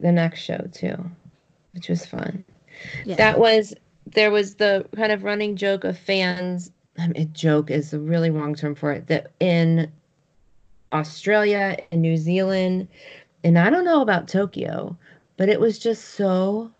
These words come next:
Speaker 1: fucking hot, like, ungodly hot. And,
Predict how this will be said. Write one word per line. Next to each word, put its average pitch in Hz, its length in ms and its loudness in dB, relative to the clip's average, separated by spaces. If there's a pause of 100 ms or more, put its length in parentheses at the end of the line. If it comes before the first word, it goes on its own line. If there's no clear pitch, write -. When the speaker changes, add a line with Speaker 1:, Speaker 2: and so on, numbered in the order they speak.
(100)
Speaker 1:
fucking 180 640 -2
hot, 165 340 2 (680)
like, 185 420 2 (400)
ungodly 180 920 2
hot. 147 380 -6 (960)
And, 165 680 0